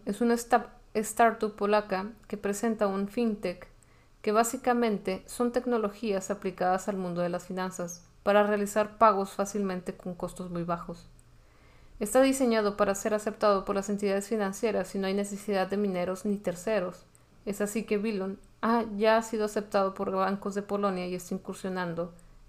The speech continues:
en el Reino Unido a modo de prueba. La diferencia es que Bilon utiliza la tecnología blockchain propietaria y utiliza dinero real y no criptomonedas, lo que facilita su adopción.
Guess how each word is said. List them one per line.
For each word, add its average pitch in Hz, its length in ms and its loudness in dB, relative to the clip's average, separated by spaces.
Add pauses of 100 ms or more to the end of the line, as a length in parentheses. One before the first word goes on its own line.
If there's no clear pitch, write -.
en 208 180 2
el 202 120 2
Reino 175 280 0
Unido 185 520 0
a 180 80 -2
modo 170 280 0
de 165 100 -2
prueba. 165 380 -4 (1160)
La 202 80 4
diferencia 240 440 6
es 233 80 -4
que 254 120 0
Bilon 208 380 0
utiliza 226 480 0
la 226 140 2
tecnología 220 540 0
blockchain 208 420 -2
propietaria 208 520 0
y 190 40 0
utiliza 190 360 -4
dinero 185 340 0
real 190 420 0
y 196 80 -2
no 190 140 -2
criptomonedas, 185 800 -2
lo 175 100 -8
que 175 120 -8
facilita 175 560 -4
su 170 120 -6
adopción. 175 460 -2